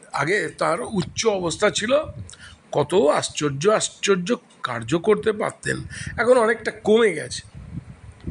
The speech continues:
শ্রীরামকৃষ্ণ, ও সব বিষয়ী লোকের কথা, নিন্দে। মণিলাল, ভাস্করানন্দ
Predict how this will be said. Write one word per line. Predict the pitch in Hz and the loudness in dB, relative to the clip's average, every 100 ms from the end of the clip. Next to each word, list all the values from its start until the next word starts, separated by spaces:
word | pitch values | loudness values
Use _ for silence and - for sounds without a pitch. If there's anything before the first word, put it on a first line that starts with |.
| - - - - - | -10 -12 -14 -18 -12
শ্রীরামকৃষ্ণ, | - 165 156 143 135 - - - - - | -4 0 2 0 -6 -8 -12 -14 -10 4
ও | 190 214 | 8 8
সব | 202 269 233 160 185 - - - 147 | 8 4 2 -2 -6 -12 -10 0 2
বিষয়ী | 156 - 160 165 | 4 2 0 0
লোকের | 165 160 160 226 294 | 0 0 0 0 0
কথা, | - 131 - 120 110 - - - - - | 2 2 2 -4 -4 -8 -16 -16 -12 0
নিন্দে। | 156 180 185 170 151 - - - - - - - - - _ _ _ - - - - - - - - - - - - - - - - - - - - - - - | 2 2 2 0 -2 -2 -6 -14 -18 -20 -20 -20 -20 -20 _ _ _ -20 -20 -20 -20 -20 -20 -16 -16 -10 -10 -10 -14 -16 -16 -16 -16 -16 -16 -16 -12 -12 -12 -2
মণিলাল, | 143 139 131 101 - - - - - | 0 2 -2 -4 -8 -10 -12 -14 -8
ভাস্করানন্দ | 117 117 143 165 214 208 | -4 -2 0 2 2 0